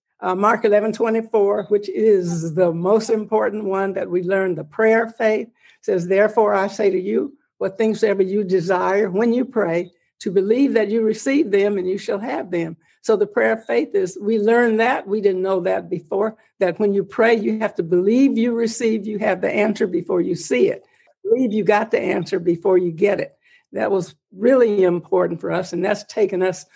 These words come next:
through our whole lives to get to where we are, where he could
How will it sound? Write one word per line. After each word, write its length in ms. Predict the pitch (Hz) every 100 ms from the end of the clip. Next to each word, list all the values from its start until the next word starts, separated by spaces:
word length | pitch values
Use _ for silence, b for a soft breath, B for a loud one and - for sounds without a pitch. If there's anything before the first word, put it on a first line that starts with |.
| b -
through 160 | 208
our 80 | 185
whole 260 | 175 202 214
lives 420 | 196 185 180 180
to 200 | - 170 - _ _ _ -
get 180 | 220 220
to 140 | 202
where 220 | 196 190
we 200 | 185 185
are, 300 | - 190 190
where 160 | 156 180
he 100 | 202
could 160 | 180